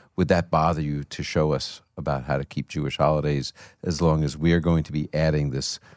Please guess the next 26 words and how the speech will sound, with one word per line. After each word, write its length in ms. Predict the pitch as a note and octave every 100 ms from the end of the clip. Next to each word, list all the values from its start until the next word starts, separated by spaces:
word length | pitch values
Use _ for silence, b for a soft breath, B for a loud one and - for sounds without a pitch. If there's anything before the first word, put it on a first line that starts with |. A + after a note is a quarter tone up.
| B - -
piece 580 | - F2 D2+ - - - _ _ -
about 360 | C#2 C#2+ -
Jesus? 540 | - G2 A2 - - - B B B
And, 440 | - F2 D#2 D2+ C#2 - -
uh, 240 | D#2 D2+
if 100 | C#2
they 140 | E2+ E2
say, 120 | F2+
"Oh, 220 | D#2 D#2
no, 140 | D2+ D2
we 100 | D2
don't 160 | D2
mind," 220 | D2 F2+ D2
well, 200 | F#2 F2
then 120 | A2 A2
it's 140 | G2
gonna 200 | F2+ D#2
come 180 | - E2
up 140 | -
so 180 | - F2
naturally. 520 | D#2+ E2 - G#2+ A2+ b b b b
You're 100 | F2+
gonna 120 | E2 D#2
talk 260 | - D#2
about 180 | D#2 D2+
how 320 | D2+ C#2+ D2